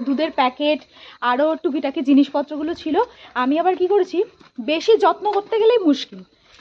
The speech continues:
আমি আবার দেখলাম যে, উম, আমাদের সাইডে ওই যে লালু, দেখলে না, লালু আর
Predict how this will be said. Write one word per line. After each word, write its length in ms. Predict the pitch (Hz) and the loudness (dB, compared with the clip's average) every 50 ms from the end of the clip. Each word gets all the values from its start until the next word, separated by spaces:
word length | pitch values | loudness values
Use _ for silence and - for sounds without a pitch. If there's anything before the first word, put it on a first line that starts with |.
| _ - | _ -16
আমি 240 | 240 254 269 294 320 | -10 -6 -4 -4 -2
আবার 180 | 311 339 320 | -2 -2 -2
দেখলাম 320 | 277 302 302 330 339 427 508 508 - - - - 262 | -2 -4 -4 -2 -2 -2 -4 -4 -10 -20 -12 -10 -8
যে, 340 | - 262 277 269 277 277 269 - - - - _ _ _ | -4 -2 0 2 2 2 0 -4 -12 -20 -20 _ _ _
উম, 300 | 247 247 247 240 240 233 240 233 233 - _ _ 240 - _ - | -10 -6 -6 -4 -6 -6 -8 -10 -14 -20 _ _ -20 -20 _ -10
আমাদের 280 | 254 247 269 262 302 | -6 -4 -4 -4 -4
সাইডে 420 | 277 - 320 269 233 254 285 381 392 - - - - - - - | -6 -4 -2 -2 0 0 -2 -2 -2 -4 -8 -20 -20 -18 -6 -4
ওই 100 | 330 339 | -2 0
যে 200 | 311 359 339 320 - - - | 2 2 2 2 0 -4 -2
লালু, 440 | 277 277 262 285 302 339 330 330 294 - _ _ 247 | 0 2 2 4 2 2 2 0 -2 -6 _ _ -12
দেখলে 300 | 247 233 294 285 349 440 508 508 | -6 -4 -2 0 0 0 2 2
না, 80 | 294 185 208 | 0 0 -2
লালু 320 | 233 240 247 262 277 302 | 0 0 2 2 2 2
আর 140 | 302 302 | 2 2